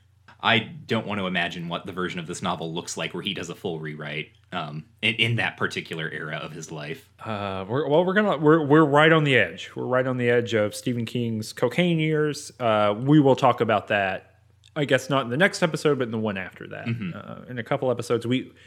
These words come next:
Speaker 2: 'cause there's no way you can talk about Stephen King. We've already talked a little bit about his, his, uh, alcohol use, uh, around The Shining, but we will pretty quickly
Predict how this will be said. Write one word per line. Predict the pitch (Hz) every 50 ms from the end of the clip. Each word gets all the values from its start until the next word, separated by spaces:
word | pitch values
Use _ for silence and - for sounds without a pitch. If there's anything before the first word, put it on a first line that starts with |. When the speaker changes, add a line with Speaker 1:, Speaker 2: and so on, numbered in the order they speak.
| - _ _
Speaker 2:
'cause | - 170 143 - -
there's | 160 151 165 160 143 175
no | 190 190
way | 175 165 160 143
you | 127
can | - 131 117
talk | 117 113 104 -
about | 110 107 98 -
Stephen | - 127 117 127
King. | - 190 190 175
We've | 156 139
already | 180 196 190 135
talked | 185 175 -
a | 139
little | 127 131 131 131
bit | 117 131 120
about | 110 117 107 98
his, | 113 107 101 98 98 92 -
his, | - - 104 101 95 95 92 92 90
uh, | 73 78 95 92 92 92 -
alcohol | 135 151 151 - 143 135 143 139 135 135
use, | 127 127 127 123 120 - - - - - _ _ - - - _ _ _ _
uh, | - 95 92 92 92 - -
around | 120 120 113 107 104 101
The | 101
Shining, | - - - 151 143 143 139 131 120 113
but | 107 110 95
we | 131 151 156
will | 147 139 135 131 123 123 120 120 120 - -
pretty | - - 214 190 180
quickly | 170 - 160 147 - 131 123 117 113 107 104 104